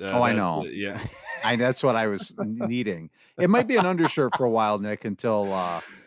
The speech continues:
Speaker 2: until maybe I can
Speaker 1: So,
Speaker 2: change the game on myself a little bit.
Speaker 1: uh, y-, you were at the game Monday, and,
Speaker 2: Mm-hmm.
Speaker 1: uh, what were your impressions with, uh, capacity now at sixty percent, uh,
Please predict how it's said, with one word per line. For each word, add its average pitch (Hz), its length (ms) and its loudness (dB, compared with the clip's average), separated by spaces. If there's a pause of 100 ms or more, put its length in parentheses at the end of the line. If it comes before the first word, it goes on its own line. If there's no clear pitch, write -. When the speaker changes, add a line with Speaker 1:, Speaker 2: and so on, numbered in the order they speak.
(120)
Speaker 2:
until 123 260 2
maybe 113 300 2
I 107 80 0
can 98 320 -4
Speaker 1:
So, 180 60 8
Speaker 2:
change 156 320 6
the 131 100 0
game 135 240 4
on 127 100 2
myself 143 500 -2
a 98 40 -16
little 82 200 -16
bit. 82 200 -12
Speaker 1:
uh, 120 320 4
y-, 123 60 0
you 123 300 4
were 180 100 6
at 170 120 2
the 135 100 -4
game 120 260 0
Monday, 104 680 -4
and, 95 320 -2
Speaker 2:
Mm-hmm. 95 160 2
Speaker 1:
uh, 98 40 -8
what 117 280 0
were 165 120 2
your 135 300 4
impressions 107 680 -2
with, 92 360 -6
uh, 92 300 -4
capacity 104 720 -2
now 92 340 0
at 90 260 -4 (280)
sixty - 460 -4
percent, 104 920 -2
uh, 90 440 0